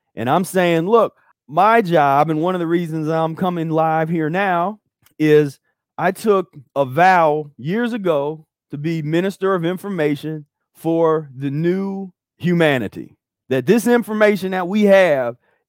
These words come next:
is so profound and so crucial, so life-changing and, and humanity-changing, that when brought to the people that are ready for it,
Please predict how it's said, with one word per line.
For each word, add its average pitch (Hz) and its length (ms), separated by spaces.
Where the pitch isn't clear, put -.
is 147 180
so 214 600
profound 185 680
and 160 120
so 185 240
crucial, 180 520
so 170 460
life-changing 170 840
and, 156 260
and 143 220
humanity-changing, 180 1400
that 147 340
when 147 240
brought 160 520
to 175 540
the 143 80
people 175 400
that 160 160
are 151 180
ready 202 320
for 156 440
it, 151 120